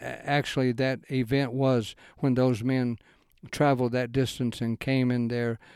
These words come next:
and fell on their face before a two-year-old. And Mary kept all these <laughs> things in her heart and pondered them.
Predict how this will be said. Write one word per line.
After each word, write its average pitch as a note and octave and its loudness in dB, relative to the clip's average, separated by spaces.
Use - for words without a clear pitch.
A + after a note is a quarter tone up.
and A#2+ -2
fell B2 2
on A#2+ 2
their A#2+ 0
face B2 -2
before B2 -2
a A2 -6
two-year-old. A#2+ -2
And A#2 -2
Mary B2+ 2
kept C3 -2
all B2+ 4
these C3+ 0
<laughs> - -
things F#3+ 2
in E3 4
her D#3 4
heart B2 2
and A#2+ -8
pondered A#2+ -2
them. A2+ -6